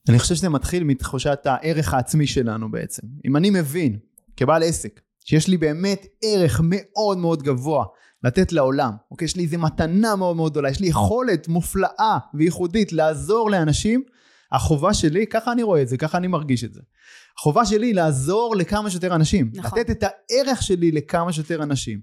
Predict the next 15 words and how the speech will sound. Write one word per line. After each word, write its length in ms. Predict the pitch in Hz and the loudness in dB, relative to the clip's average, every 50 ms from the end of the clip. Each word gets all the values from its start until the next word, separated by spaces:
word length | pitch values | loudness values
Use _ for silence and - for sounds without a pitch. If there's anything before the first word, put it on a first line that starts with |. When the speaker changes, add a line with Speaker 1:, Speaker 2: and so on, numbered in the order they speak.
| - _ _ _ - | -12 _ _ _ 0
Speaker 1:
ואז 200 | 131 156 185 180 | 2 2 4 4
זה 60 | 180 185 170 156 - | 2 2 0 -2 -2
עוזר 340 | - 143 135 123 160 226 240 | -2 -4 -2 0 0 0 0
לי 100 | 208 170 | 0 0
לבוא 360 | 147 139 127 123 165 196 202 | 0 -2 -2 -2 -2 -2 0
למקום 460 | 180 160 147 147 123 - - 214 220 | 0 0 -2 -4 -4 -4 -4 -2 -2
הזה 160 | 214 175 156 | 0 0 -2
שאנשים 680 | 135 - 147 135 127 120 - _ _ 123 123 - 165 165 | -2 0 0 0 -2 -2 -6 _ _ -2 0 2 2 2
נורא 200 | 170 160 156 165 | 2 0 0 0
מפחדים 340 | 156 - 127 156 156 214 220 | -2 -4 -4 -2 0 0 0
ממנו, 180 | 202 165 156 | 0 0 -2
של 140 | 147 160 139 | -2 -2 -4
מכירות 640 | 139 139 127 98 127 151 135 165 214 208 170 147 - 131 | -4 -6 -6 -4 -2 -2 0 0 0 0 0 -2 -4 -6
ושיווק, 600 | 143 - - 156 143 156 240 277 240 - - - - | -6 -2 -2 -2 -2 0 0 0 0 0 -4 -6 -6
Speaker 2:
נכון. 240 | 214 - - 302 | -6 -4 -4 -6